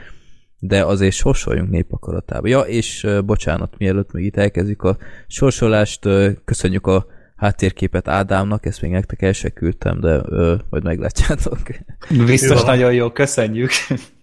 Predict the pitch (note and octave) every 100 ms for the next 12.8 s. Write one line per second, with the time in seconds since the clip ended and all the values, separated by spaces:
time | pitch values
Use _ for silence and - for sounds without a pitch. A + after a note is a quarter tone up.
0 | _ _ - G2 F#2 F#2 F2+ F#2 F#2 F#2+
1 | - A#2+ D3 D#3 D3+ D3+ D3 - A2+ G#2+
2 | - G2+ - G#2+ - A2 G#2+ - E2+ F#2
3 | B2+ E3+ - - - - - - - A#2
4 | D#3 A2+ - G#2+ A#2 A#2 G2 G2 G2 -
5 | A2 - G2 F#2+ - G2+ G2 - E2+ G2
6 | F#2 - G#1 F#2 F2+ F#2 - - - -
7 | - - - - - - B2 A2+ G#2+ -
8 | G#2 G#2 G#2 G2 G#2 - G#2 G#2 A2 -
9 | G#2 B2 A#2+ A#2 A#2 - - - - B2
10 | - B2 A2 A2+ - - B2+ G#2 - -
11 | _ _ - - - D#3+ D3 G#2+ G2+ C3
12 | G2 - - - D2+ C#2+ G2